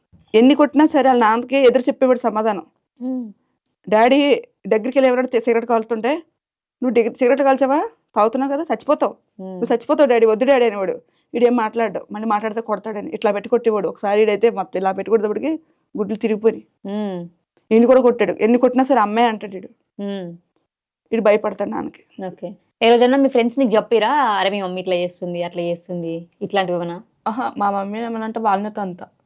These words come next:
Speaker 2: ఉమ్. అన్నారా అట్లా ఎప్పుడన్నా?
Speaker 3: మొన్న నేను స్కూల్కి మమ్మీ అ-, అదే బాలేదని వెళ్ళట్లే,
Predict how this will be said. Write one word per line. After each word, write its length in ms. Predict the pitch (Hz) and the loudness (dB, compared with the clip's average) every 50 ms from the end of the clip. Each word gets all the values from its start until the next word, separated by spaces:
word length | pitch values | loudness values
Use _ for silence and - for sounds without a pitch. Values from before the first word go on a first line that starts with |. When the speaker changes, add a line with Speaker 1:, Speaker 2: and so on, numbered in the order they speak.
| _ - - | _ -10 -8
Speaker 2:
ఉమ్. 220 | 185 180 170 165 - | -8 -6 -6 -6 -2
అన్నారా 300 | - 202 226 262 269 233 | 0 2 4 4 6 4
అట్లా 180 | 208 190 208 214 | 4 2 2 0
ఎప్పుడన్నా? 380 | 202 226 233 233 247 294 320 302 - _ _ _ _ _ _ _ _ _ _ _ - | 0 0 -2 -2 -2 -4 -4 -8 -12 _ _ _ _ _ _ _ _ _ _ _ -10
Speaker 3:
మొన్న 280 | 202 214 220 226 226 226 | -8 -6 -6 -4 -6 -6
నేను 600 | 226 220 220 214 220 214 214 214 214 208 208 208 - _ | -6 -8 -8 -8 -10 -10 -10 -10 -10 -10 -12 -14 -16 _
స్కూల్కి 440 | - - - 226 226 233 240 - 247 | -16 -10 -8 -8 -8 -8 -10 -10 -8
మమ్మీ 400 | 214 202 208 214 220 214 214 208 - - | -8 -6 -4 -4 -6 -6 -6 -10 -8 -6
అ-, 120 | 185 190 185 - | -4 -4 -4 -2
అదే 120 | 180 175 175 | -2 -2 -2
బాలేదని 480 | 180 185 190 196 202 214 214 220 220 | 0 2 2 2 0 0 -6 -8 -8
వెళ్ళట్లే, 560 | 220 208 202 202 196 202 - 190 196 254 277 | -8 -6 -6 -6 -6 -6 -6 -6 -4 -4 -6